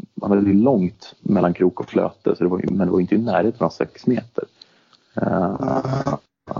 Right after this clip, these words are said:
Speaker 1: alltså han låg väl kanske mitt i, låt oss säga, men tre, tre och en halv meter. Eh, så att,
Speaker 2: Och
Speaker 1: ja.
Speaker 2: han hade ju varit där i flera år också, berättade han, och inte fått någon faren. Så det kändes ju,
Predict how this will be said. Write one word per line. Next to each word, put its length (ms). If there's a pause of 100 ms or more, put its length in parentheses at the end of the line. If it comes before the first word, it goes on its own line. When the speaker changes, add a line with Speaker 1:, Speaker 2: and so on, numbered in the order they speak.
(260)
Speaker 1:
alltså 280
han 100
låg 180
väl 180 (840)
kanske 240
mitt 360
i, 120 (600)
låt 220
oss 80
säga, 200
men 140
tre, 220
tre 120
och 60
en 40
halv 120
meter. 360 (640)
Eh, 160 (840)
så 60
att, 320 (440)
Speaker 2:
Och 80
Speaker 1:
ja. 80
Speaker 2:
han 100
hade 160
ju 60
varit 200
där 180
i 40
flera 240
år 180
också, 180
berättade 220
han, 80
och 80
inte 160
fått 220
någon 120
faren. 280
Så 60
det 80
kändes 480
ju, 100